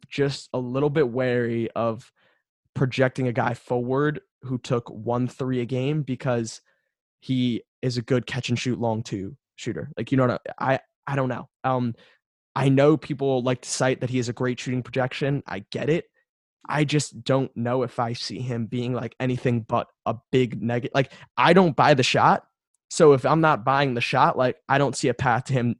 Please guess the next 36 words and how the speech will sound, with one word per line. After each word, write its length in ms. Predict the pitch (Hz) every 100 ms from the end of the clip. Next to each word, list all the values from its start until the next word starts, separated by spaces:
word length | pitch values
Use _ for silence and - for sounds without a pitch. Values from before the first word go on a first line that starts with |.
| _ -
being 240 | 127 120
anything 340 | 123 123 135 117
but 220 | 123 - -
a 60 |
big 320 | 110 - 123
negative 400 | - 117 123 123
on 80 | 117
the 140 | 117 123
offensive 400 | 131 156 165 160
end. 260 | 175 208 - _ _ -
Like, 220 | 139 - -
the 60 |
defense 460 | 147 240 208 202 -
is 260 | 143 127 - -
indis-, 260 | 156 127 -
like, 220 | 135 131 _ -
that's 140 | 160
undisputable. 480 | 156 127 143 120 101
Like, 140 | 110
he's 200 | 151 143 -
awesome 360 | 147 143 - 120
on 120 | 117
that 160 | 117 -
end 120 | 120
of 60 | 110
the 60 |
floor. 400 | - 123 147 190 _ _ _ _ _ -
<coughs> 640 | - - - - 165 131 117 _ _ _ _ _ - -
But 280 | 143 139 120 - _ _ _ _ _
it 140 | 143 143
just 320 | 143 - -
comes 260 | 156 135 -
to 80 |
a 60 | 123
point, 280 | - 135 107
like, 220 | 117